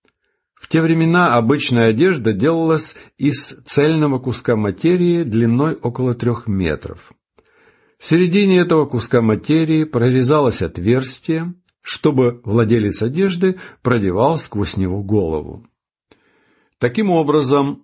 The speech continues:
одна половина материи прикрывала переднюю часть тела, а вторая — заднюю. Затем материю перевязывали вокруг талии или сшивали по сторонам, и получалась одежда. Как видите, рукавов у нее не было.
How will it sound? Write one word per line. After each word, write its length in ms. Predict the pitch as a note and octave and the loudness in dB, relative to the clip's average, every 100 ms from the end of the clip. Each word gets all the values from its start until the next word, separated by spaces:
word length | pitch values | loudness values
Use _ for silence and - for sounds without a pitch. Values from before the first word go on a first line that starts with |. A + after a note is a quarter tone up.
| _ | _
одна 460 | G#2+ G#2+ G2+ D3 F3+ | -4 -2 0 -2 0
половина 560 | F3+ B2 A#2 A#2 A2+ | 0 0 2 2 0
материи 800 | A2 A2+ A2+ A#2+ A#2+ A#2+ A#2+ B2 | 0 0 0 0 2 2 0 -2
прикрывала 920 | B2+ A2 A2+ A#2+ A#2 A2+ A#2+ A#2+ A#2 | -6 -6 -4 -2 0 2 2 2 0
переднюю 640 | A2+ A2 F#2+ G2 G2 A2+ C3 | 0 -2 0 -2 -2 -4 -4
часть 400 | B2+ C3+ - - | -2 -4 -4 -2
тела, 420 | D3 D3 D#3 E3 _ _ _ | 0 0 -2 -8 _ _ _
а 160 | F2+ E2+ | -6 -6
вторая — 500 | - E2+ G2 D3+ D#3+ | -6 -6 -6 -6 -6
заднюю. 720 | G2+ G2 F2 E2 E2+ F2+ - _ _ _ - - _ | -2 -2 -2 -6 -10 -12 -20 _ _ _ -20 -20 _
Затем 380 | G2+ C#3+ A3+ G#3 | -2 0 2 2
материю 580 | E3+ C#3+ E3+ E3 C#3+ B2+ | 0 2 2 4 2 0
перевязывали 840 | - B2+ A#2+ C3 D3 G#2 G2+ F#2+ | 0 0 2 2 2 0 -4 -2
вокруг 420 | G2 G#2 C3 - | -4 -2 -4 -6
талии 480 | - A#2+ B2+ C3+ C3 | -2 0 2 0 -2
или 340 | - C3+ D3 | -4 -4 -2
сшивали 560 | C#3+ - B2 A2+ A#2+ A#2 | -2 -4 -2 0 2 2
по 160 | - G#2 | -2 -8
сторонам, 840 | - F#2+ G2 B2 F3 F#3+ F#3 F3+ - _ _ | -6 -6 -2 0 2 2 -2 -6 -20 _ _
и 200 | F3+ G#3 | -2 -2
получалась 880 | G#3 A2+ G2+ - A2+ B2 C3+ - - | 0 -2 -2 -2 -2 0 -2 -6 -8
одежда. 800 | - F2+ E2+ E2 D2 C#2+ D#2 - _ _ _ - | -8 -6 -6 -6 -8 -12 -14 -16 _ _ _ -4
Как 180 | D3 D3+ | -4 0
видите, 420 | G3+ F#3+ C3 B2+ | 2 2 2 2
рукавов 560 | B2 C3+ B2 F#3 G3+ | 2 2 2 2 0
у 60 | D3+ | -2
нее 220 | D#3 D3+ | 0 0
не 200 | D#3 F#3 | 2 0
было. 440 | F#2 E2 D#2 D2 | 0 -2 -4 -8